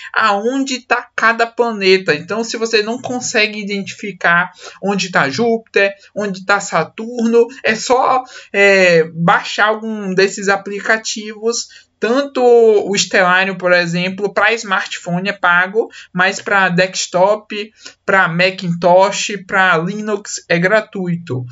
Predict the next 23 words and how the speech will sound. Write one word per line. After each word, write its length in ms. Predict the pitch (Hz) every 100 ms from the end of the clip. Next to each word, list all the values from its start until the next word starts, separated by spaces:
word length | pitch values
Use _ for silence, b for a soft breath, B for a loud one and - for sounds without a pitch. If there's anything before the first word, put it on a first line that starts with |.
| B _
Tem 220 | - 233
outros 720 | 208 240 302 320 311 254 240
para 480 | - 220 202 196 190
smartphone 840 | 185 185 190 - - - 180 202
que 80 | 196
são 240 | - 196 180
gratuitos, 840 | 185 170 175 185 196 190 202 - B B
então 240 | 190 220
é 60 | 233
só 160 | 226 220
você 240 | 226 226
baixar 440 | 214 226 - 226
esses 320 | 254 269 220 - -
aplicativos 1040 | 196 196 202 220 214 - 208 214 233 240 B B B _ -
e 360 | 226 269 277 277
aí 380 | 196 202 202 214
vão 300 | 196 220 254
te 100 | -
mostrar 520 | 233 226 - 220 214 -
exatamente 1300 | 214 175 151 208 262 277 269 254 196 202 208 - -
aonde 540 | 175 190 247 233 220
tá 180 | 190 147
Júpiter, 720 | 127 175 214 - - 196